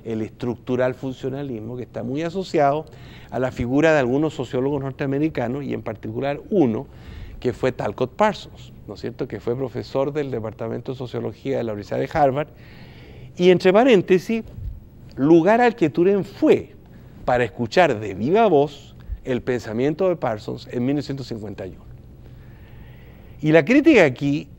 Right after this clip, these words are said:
viene de otro lado, o sea, el deslinde con esta, esta premisa de Turén es que los funcionalistas creen de que la sociedad es como el cuerpo humano,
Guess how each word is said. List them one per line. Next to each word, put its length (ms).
viene 300
de 100
otro 340
lado, 280
o 60
sea, 220
el 240
deslinde 800
con 220
esta, 400
esta 240
premisa 640
de 100
Turén 300
es 180
que 320
los 220
funcionalistas 920
creen 360
de 140
que 140
la 100
sociedad 600
es 100
como 220
el 80
cuerpo 340
humano, 360